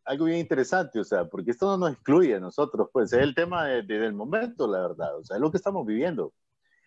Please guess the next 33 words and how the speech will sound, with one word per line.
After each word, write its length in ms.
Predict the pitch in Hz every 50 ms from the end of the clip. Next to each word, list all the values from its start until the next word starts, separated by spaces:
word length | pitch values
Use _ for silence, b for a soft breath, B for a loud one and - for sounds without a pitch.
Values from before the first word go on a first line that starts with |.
| _ _ -
Y, 920 | - 113 110 107 107 110 110 131 - - 120 113 113 110 107 107 104 104
y, 280 | 101 95 95 92 87 85 - - - 78 78 - _ _ _ _ - - _ - _ _
eh, 320 | - 110 107 110 - 117 131
es 60 | -
muy 180 | 151 165 185
interesante, 600 | 185 180 160 170 151 131 - 165 180 175 - -
o 40 | 120
sea, 140 | 101 113 101
poner 260 | 87 - 104 113 123
en 140 | 143 151 143
perspectiva, 680 | 151 135 - - 123 117 - - 151 160 147 127 107 -
porque 540 | - 101 90 - - 101 95 92 92 90
hace 240 | 90 107 113 - 143
muchos 340 | 143 151 143 - 139 117 -
años 300 | 131 143 143 135 113 98
estuve, 480 | 95 - - - 127 131 131 120 113 107
y, 440 | 104 101 110 - - 113 107 104
y 40 | 101
tiene 220 | 85 127 131 139 139
mucho 240 | 147 147 143 -
que 100 | - -
ver 160 | 156 135 143 135
con 140 | 135 120
los 100 | 107 98
temas 280 | - 139 135 135 123 -
que 60 | - 120
vamos 220 | 120 127 123 120
a 40 | 117
tocar 220 | 110 98 113 117
con 120 | 117 120 113
Pablo 240 | 117 117 120 120
más 160 | 113 117 113 110
adelante, 420 | 120 120 113 107 104 101 135 127